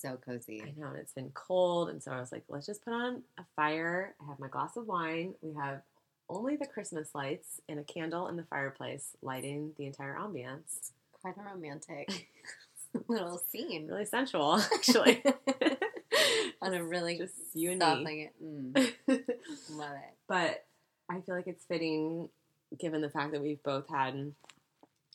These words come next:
Speaker 2: really long days. It's
Speaker 1: Mm-hmm.
Speaker 2: only Wednesday somehow, which feels crazy.
Speaker 1: Happy hump day.
Speaker 2: I don't know when this will be posted, but today when we're recording, it's a
Speaker 1: It's a
Speaker 2: Wednesday.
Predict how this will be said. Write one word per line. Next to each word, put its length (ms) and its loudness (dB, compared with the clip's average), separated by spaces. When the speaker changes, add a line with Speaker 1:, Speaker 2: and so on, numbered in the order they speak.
Speaker 2:
really 320 2
long 240 4
days. 600 0
It's 260 -6
Speaker 1:
Mm-hmm. 340 -6
Speaker 2:
only 280 -2
Wednesday 500 -2
somehow, 520 0
which 220 -8
feels 520 -6
crazy. 580 -4
Speaker 1:
Happy 240 -8
hump 240 -12
day. 160 -10
Speaker 2:
I 100 2
don't 140 -2
know 120 0
when 140 -2
this 160 -6
will 60 -4
be 100 -4
posted, 520 -6
but 220 -6
today 240 -4
when 100 -4
we're 160 -2
recording, 380 -4
it's 120 -10
a 80 -8
Speaker 1:
It's 220 -6
a 60 -4
Speaker 2:
Wednesday. 20 0